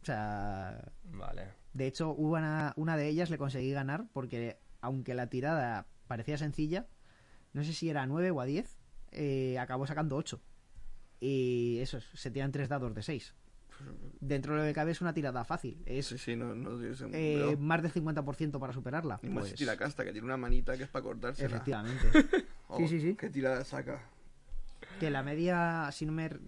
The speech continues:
Speaker 1: si no me equivoco, con tres dados, tiene que andar por eso, por nueve,
Speaker 2: En
Speaker 1: diez.
Speaker 2: nueve.
Speaker 3: Sí, sí, por ahí, por
Speaker 1: Ujú.
Speaker 3: ahí, sí.
Speaker 1: Efectivamente.
Speaker 2: Pues nada, entonces sí, sí que parece, sí, es mucho rollo un match,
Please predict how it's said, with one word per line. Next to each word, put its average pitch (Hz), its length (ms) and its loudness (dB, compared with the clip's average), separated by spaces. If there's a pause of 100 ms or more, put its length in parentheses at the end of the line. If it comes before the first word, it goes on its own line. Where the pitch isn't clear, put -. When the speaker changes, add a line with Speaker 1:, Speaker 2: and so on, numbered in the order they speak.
(100)
Speaker 1:
si - 120 -4
no 147 60 -2
me 160 80 0
equivoco, 151 340 0
con 117 540 -6
tres 135 220 -4
dados, 151 360 -6 (680)
tiene 131 260 -4
que 156 220 0
andar 143 300 -2
por 123 120 -4
eso, 147 160 -4
por 117 120 -6
nueve, 127 240 -2
Speaker 2:
En 107 80 -4
Speaker 1:
diez. 120 160 2
Speaker 2:
nueve. 101 260 -2
Speaker 3:
Sí, 131 80 -4
sí, 135 160 -4
por 110 140 -6
ahí, 131 60 -2
por 135 140 0
Speaker 1:
Ujú. - 80 -4
Speaker 3:
ahí, 131 80 -10
sí. 127 120 -14 (100)
Speaker 1:
Efectivamente. 127 640 2 (800)
Speaker 2:
Pues 117 380 0
nada, 180 340 -2
entonces 131 500 -2
sí, 156 200 -2
sí 135 120 -2
que 139 80 2
parece, 123 560 0
sí, 117 200 -6
es 107 120 -4
mucho 127 360 -6
rollo 117 180 -4
un 117 60 -6
match, 117 300 -6